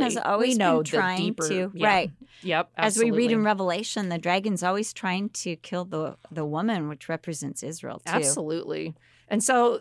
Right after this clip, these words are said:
Speaker 2: that just, unfortunately, that stigma, it had carried on from her grandfather's time to her own.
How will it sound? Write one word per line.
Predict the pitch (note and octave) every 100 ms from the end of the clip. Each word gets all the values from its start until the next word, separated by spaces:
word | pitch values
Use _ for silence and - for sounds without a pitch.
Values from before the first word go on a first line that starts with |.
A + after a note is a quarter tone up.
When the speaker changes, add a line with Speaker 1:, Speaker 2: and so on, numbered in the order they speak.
| -
Speaker 2:
that | A#3 D4+ D4
just, | B3 - -
unfortunately, | G#3+ G#3 - D4 D4+ A#3
that | F3+ E3+
stigma, | - - - C#4+ A3 E3 E3 -
it | G#3+
had | A3
carried | - C4 B3 G3+
on | F3+ F3+
from | F#3 - D4+ F#4+
her | B3+
grandfather's | F#3 F3+ G3 - E3 D3+ D3 -
time | D#3 D3+ D#3 -
to | - B3+ B3+
her | B3+ G#3
own. | E3+ D#3+ D#3 D#3+